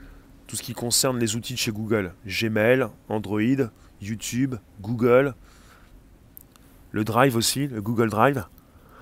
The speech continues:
Pas mal de choses qui font que, quelque part, on est régulièrement en train de donner de la data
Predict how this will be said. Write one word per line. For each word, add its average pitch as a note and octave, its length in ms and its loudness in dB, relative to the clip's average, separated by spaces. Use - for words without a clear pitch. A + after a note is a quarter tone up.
Pas D3 100 0
mal G3 140 2
de F3+ 100 2
choses E3 460 0
qui B2 100 -10
font D3+ 220 -6
que, A#2 300 0
quelque A#2+ 320 -4
part, C3+ 300 2
on G2 380 -4
est G#2+ 140 2
régulièrement B2 580 2
en B2 60 2
train A2 180 -4
de A2 140 0
donner B2 260 2
de B2 60 0
la A2 100 6
data C3 560 4